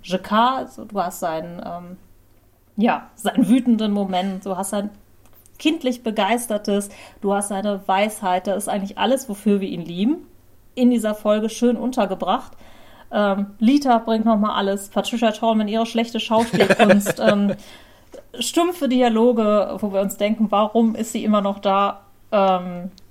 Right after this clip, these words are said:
aber auch dieses einsame Zack, der ihr nochmal nachguckt, dieses Verlorene einfach von ihr, was sie versucht mit ihrer Waffenfähigkeit irgendwie zu kompensieren, aber was nicht funktioniert.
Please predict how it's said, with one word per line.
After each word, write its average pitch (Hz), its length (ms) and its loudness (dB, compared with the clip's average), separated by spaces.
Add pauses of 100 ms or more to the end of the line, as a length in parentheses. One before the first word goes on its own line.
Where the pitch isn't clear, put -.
(380)
aber 233 260 2
auch 226 100 -6
dieses 202 400 -10 (100)
einsame 196 680 0
Zack, 214 420 -4
der 202 160 -8
ihr 214 80 -6
nochmal 202 300 -4
nachguckt, 190 720 -4
dieses 202 460 -4 (120)
Verlorene 226 600 4
einfach 185 360 -6
von 202 260 -4
ihr, 226 220 0
was 208 160 -4
sie 220 80 0
versucht 214 340 -4
mit 208 140 -2
ihrer 196 500 0
Waffenfähigkeit 220 1040 -2
irgendwie 233 300 0
zu 233 100 -8
kompensieren, 214 640 -2
aber 202 220 -2
was 208 160 0
nicht 202 160 -2
funktioniert. 208 640 0